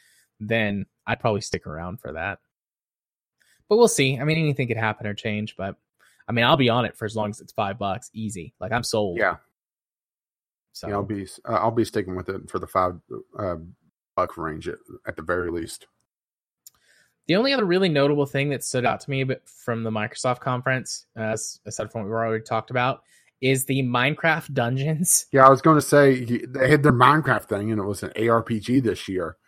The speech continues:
Speaker 2: I have
Speaker 1: Yeah.
Speaker 2: to say, it, it, outside of the skin, it looked pretty bog standard. It didn't,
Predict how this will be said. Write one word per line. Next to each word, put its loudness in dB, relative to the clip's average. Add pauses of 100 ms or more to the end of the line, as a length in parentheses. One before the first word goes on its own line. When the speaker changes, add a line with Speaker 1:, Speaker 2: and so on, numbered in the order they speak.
(400)
Speaker 2:
I 4
have 6
Speaker 1:
Yeah. -2
Speaker 2:
to -2
say, 2
it, 0 (160)
it, -10
outside 2
of 0
the 2
skin, 0
it -4
looked -2
pretty 0
bog 6
standard. -2
It -6
didn't, 0